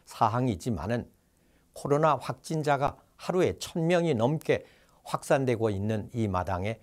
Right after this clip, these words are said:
불안한 것입니다. 이제 정부도 확산을 막기 위한 조치로 삼 단계까지 격상을 해야 할 처지에 왔습니다. 그것은 코로나 확진자 확산을 막을 방법은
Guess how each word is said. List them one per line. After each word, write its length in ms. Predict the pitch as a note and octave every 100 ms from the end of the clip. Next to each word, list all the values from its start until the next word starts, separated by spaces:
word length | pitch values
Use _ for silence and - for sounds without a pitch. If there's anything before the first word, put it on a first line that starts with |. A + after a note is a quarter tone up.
| _ _ _
불안한 480 | - D#2+ E2+ E2 E2+
것입니다. 680 | F2+ - B2+ G#2 G#2 - - _ _ _ _ _ _ _ _ _ _ _
이제 220 | A#2+ B2
정부도 500 | A#2 B2 A2 A2+ A2+ -
확산을 460 | - - D3+ D3+
막기 320 | B2+ B2 - C#3
위한 260 | C3+ A#2+
조치로 500 | F#2 C3+ - G2 G#2 - _ _ _ _
삼 340 | - D#3 D3+
단계까지 800 | D#3 D#3+ D#3+ D#3+ - D#3+ E3+ E3+
격상을 520 | C3 B2 - C3 B2
해야 140 | A#2 A2
할 140 | G2
처지에 400 | - D3 C3+ C3
왔습니다. 720 | D2+ D2+ - - - - - _ _ _ _ _ _ _ _ _
그것은 420 | C3+ C3 B2+ F#2 - _ _ -
코로나 420 | - D#3+ D#3 C3+
확진자 720 | - C#3+ - D3+ C3+ B2+ F2+
확산을 580 | - - - F3+ F#3+ F#3 - _
막을 460 | - G2 A2 D#3+ -
방법은 600 | - F2 G#2+ C#3+ A2